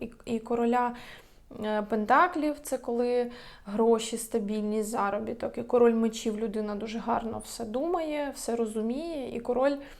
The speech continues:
вогню, да, у нас жезлів — це пристрасть, секс, інтим, кохання і все таке. Е, імператор, він, конечно, прям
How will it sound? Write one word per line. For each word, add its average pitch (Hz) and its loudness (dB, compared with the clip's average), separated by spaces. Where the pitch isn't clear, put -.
вогню, 233 4
да, 233 2
у 302 0
нас 214 -4
жезлів — 220 -4
це 208 0
пристрасть, 262 2
секс, 294 -2
інтим, 254 -2
кохання 247 0
і 233 2
все 233 -4
таке. 233 -4
Е, 233 -2
імператор, 240 2
він, 320 -2
конечно, 294 -2
прям 254 2